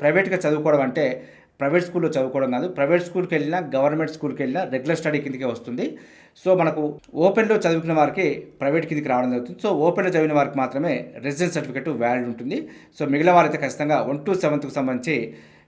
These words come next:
స్టడీ సర్టిఫికెట్ ప్రొవైడ్ చేయాలి. So, మనకు ముప్పై మూడు జిల్లాలకు సంబంధించి డేటా ఉంది కాబట్టి మీరు చదువుకున్న స్కూలు ఏ జిల్లాలో ఉందో ఆ జిల్లాకు సంబంధించి డీటెయిల్స్ రాయాలి. So, మనకు కొత్త జిల్లాలు ఏర్పడిన నేపథ్యంలో మీ ఉమ్మడి జిల్లా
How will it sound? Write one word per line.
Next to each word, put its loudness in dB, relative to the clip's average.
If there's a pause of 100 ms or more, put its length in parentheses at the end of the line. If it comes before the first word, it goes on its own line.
స్టడీ 2
సర్టిఫికెట్ -2 (200)
ప్రొవైడ్ 0
చేయాలి. 0 (420)
So, 2
మనకు 2
ముప్పై 2 (100)
మూడు 0
జిల్లాలకు 4
సంబంధించి 0 (140)
డేటా 2
ఉంది 0
కాబట్టి 0 (560)
మీరు 6
చదువుకున్న 0 (100)
స్కూలు 0 (540)
ఏ 8 (120)
జిల్లాలో 4
ఉందో 0 (200)
ఆ 0 (100)
జిల్లాకు 4
సంబంధించి -2 (100)
డీటెయిల్స్ -4
రాయాలి. -2 (220)
So, 0
మనకు 0 (100)
కొత్త 0
జిల్లాలు 2 (120)
ఏర్పడిన 0
నేపథ్యంలో 0 (460)
మీ 4 (100)
ఉమ్మడి 6
జిల్లా 8